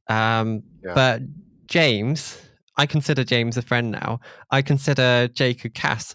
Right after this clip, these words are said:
Speaker 1: a friend that I
Speaker 2: Mm.
Speaker 1: can reach out to. I consider David Airy a friend that I can reach out to. And actually,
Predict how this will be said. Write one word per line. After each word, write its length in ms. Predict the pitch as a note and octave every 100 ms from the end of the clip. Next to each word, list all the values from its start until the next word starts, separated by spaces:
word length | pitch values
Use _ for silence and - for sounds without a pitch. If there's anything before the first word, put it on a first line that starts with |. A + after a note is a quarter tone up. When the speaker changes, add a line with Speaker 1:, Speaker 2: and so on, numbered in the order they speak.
| -
Speaker 1:
a 60 | -
friend 340 | - B2+ A2+ G#2
that 60 | A2
I 80 | A2
Speaker 2:
Mm. 40 |
Speaker 1:
can 100 | A2
reach 240 | A2 - A#2
out 180 | G#2 -
to. 220 | G#2+ G2+ -
I 120 | A#2
consider 600 | - B2 C3 B2 A#2 A2+ - - _
David 340 | C3+ B2+ A#2+ B2
Airy 320 | B2 A#2 A2
a 80 | A2
friend 320 | - A2+ G#2+
that 60 | G#2+
I 80 |
can 140 | G#2+ G#2+
reach 180 | G#2+ -
out 220 | A2 A#2
to. 140 | -
And 100 | G#2+ -
actually, 720 | C#3+ - - A#2 G#2 G#2+